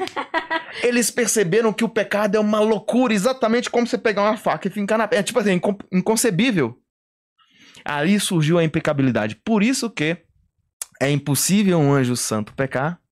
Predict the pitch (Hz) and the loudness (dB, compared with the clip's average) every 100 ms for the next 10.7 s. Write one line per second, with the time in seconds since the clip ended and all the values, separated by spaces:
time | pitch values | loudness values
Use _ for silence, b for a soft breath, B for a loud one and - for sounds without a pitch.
0 | _ _ 87 - 131 117 127 - 135 120 | _ _ -4 0 -2 0 -4 -4 -2 -2
1 | 127 143 - 131 117 104 101 101 98 95 | -2 -2 -4 -4 -4 -4 -4 -4 -6 -8
2 | 98 120 - - _ B B B 220 147 | -8 -8 -12 -20 _ B B B -2 2
3 | 156 180 208 202 220 - - 214 262 202 | 2 2 0 0 0 0 0 2 2 2
4 | 160 160 135 147 185 147 - 175 180 160 | 0 0 0 0 2 0 -2 0 2 2
5 | 170 151 170 190 190 - - 208 180 175 | 2 2 4 2 0 -4 -4 -2 0 0
6 | 214 208 - 160 151 _ _ 226 220 - | 0 -2 0 0 -2 _ _ -2 -2 0
7 | 160 113 - B B 233 156 - 180 185 | -2 -2 -6 B B -6 -6 -2 0 0
8 | 151 185 - 180 180 156 180 180 185 160 | 0 0 -2 -2 0 0 2 2 2 0
9 | 127 170 180 196 196 147 170 151 - 120 | 0 0 2 2 2 2 0 -2 -2 0
10 | 123 143 131 185 175 - 185 | 0 0 0 -2 -2 -4 -6